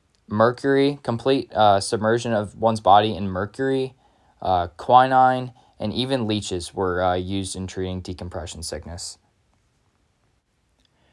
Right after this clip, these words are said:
The symptoms of decompression sickness vary from case to case,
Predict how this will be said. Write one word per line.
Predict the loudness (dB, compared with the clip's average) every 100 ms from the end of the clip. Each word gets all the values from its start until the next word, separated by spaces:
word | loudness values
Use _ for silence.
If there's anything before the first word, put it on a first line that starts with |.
| _
The | -6
symptoms | -2 0 0 0 0
of | -4
decompression | -4 -4 -4 0 0 0 -4
sickness | -6 -6 -6 -8 -6
vary | 0 0 0
from | -4 -10
case | -8 -10 -10
to | -12
case, | -10 -10 -12 -16 -18